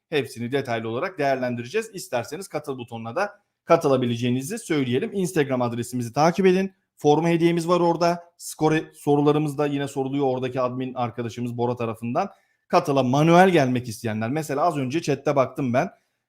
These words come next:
Ee, bir arkadaşım demiş ki, "Ben katıl butonunu göremiyorum." Buradan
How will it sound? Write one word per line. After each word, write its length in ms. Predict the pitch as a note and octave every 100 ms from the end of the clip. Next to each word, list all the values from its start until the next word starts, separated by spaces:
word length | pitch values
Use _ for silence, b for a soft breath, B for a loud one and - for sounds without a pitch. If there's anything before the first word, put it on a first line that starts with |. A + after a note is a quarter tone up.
| -
Ee, 380 | A#2+ A2+ A2+ A#2
bir 160 | D3 D3
arkadaşım 500 | - D3 D3 D3 C#3+
demiş 280 | C#3 A#2+
ki, 140 | - F#3
"Ben 180 | D#3+ E3
katıl 280 | D3+ D#3+
butonunu 320 | C#3 C3 E3 F3+
göremiyorum." 460 | C3 A#2 G2+ G2
Buradan 560 | A#2+ G3 C3+ C3+ A#3+